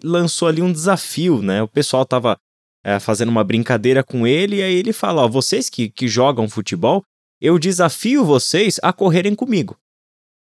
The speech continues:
E a regra é a seguinte, né? Eu determino a distância e a velocidade."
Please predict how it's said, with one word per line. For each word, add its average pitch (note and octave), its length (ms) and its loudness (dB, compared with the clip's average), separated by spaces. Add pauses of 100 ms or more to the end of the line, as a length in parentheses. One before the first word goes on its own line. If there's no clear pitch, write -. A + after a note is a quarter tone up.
(360)
E D#3+ 100 4
a G#3 100 6
regra A3+ 540 2
é F3+ 120 0
a G#3 60 0
seguinte, F3 840 -2
né? C3 220 0 (320)
Eu G#3+ 260 6
determino D#3+ 880 2 (240)
a C3+ 120 4
distância G3 880 0 (640)
e E3+ 160 4
a G3 40 2
velocidade." G#3 760 0